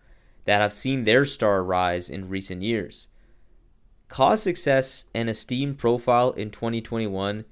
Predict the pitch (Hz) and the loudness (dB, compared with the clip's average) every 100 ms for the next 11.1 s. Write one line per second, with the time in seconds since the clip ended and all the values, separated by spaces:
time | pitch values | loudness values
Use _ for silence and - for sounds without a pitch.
0 | _ _ - 101 - - 151 160 147 123 | _ _ -8 -6 -6 -2 2 4 4 4
1 | - 127 - 107 104 107 110 123 120 107 | 2 2 0 -4 -2 0 0 0 -4 -6
2 | - 110 107 - - - 104 107 143 160 | 0 0 0 -6 -14 -14 -6 -4 -4 -4
3 | 131 120 120 - - _ - _ - _ | -2 -2 -2 -6 -20 _ -20 _ -20 _
4 | 107 110 110 98 98 92 90 - - 92 | -2 -2 -2 -4 -6 -8 -12 -16 -18 -14
5 | 85 95 92 92 90 87 64 107 _ _ | -8 -8 -8 -6 -4 -6 -8 -16 _ _
6 | _ - _ _ _ _ _ _ _ _ | _ -20 _ _ _ _ _ _ _ _
7 | - - _ 135 - - - 90 131 147 | -20 -20 _ -4 -2 0 2 4 4 2
8 | 143 147 143 143 - - - - - 127 | 0 -2 -4 -10 -14 -18 -16 -10 -8 -4
9 | - 156 175 135 127 135 135 139 139 143 | 0 2 2 4 4 4 4 2 0 -2
10 | - 117 127 113 110 110 110 101 101 98 | -2 0 4 6 6 4 4 4 4 0